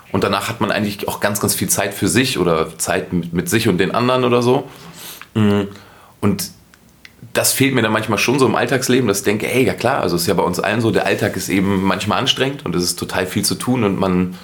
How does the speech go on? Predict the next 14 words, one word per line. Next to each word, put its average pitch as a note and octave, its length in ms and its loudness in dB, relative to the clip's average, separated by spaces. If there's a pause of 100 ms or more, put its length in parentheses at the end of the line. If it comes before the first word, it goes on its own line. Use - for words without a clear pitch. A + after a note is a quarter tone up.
(760)
zu G2+ 180 0
Hause B2 220 4
findet B2 280 2
man G#2 120 2
dann G2+ 120 2
sowieso G2+ 320 2
immer G#2+ 160 2
so G2+ 80 0
viele G2 160 0
Sachen, F#2 280 0
die F#2+ 80 0
man G2 120 2
noch F2 120 -2
machen G#2 580 -2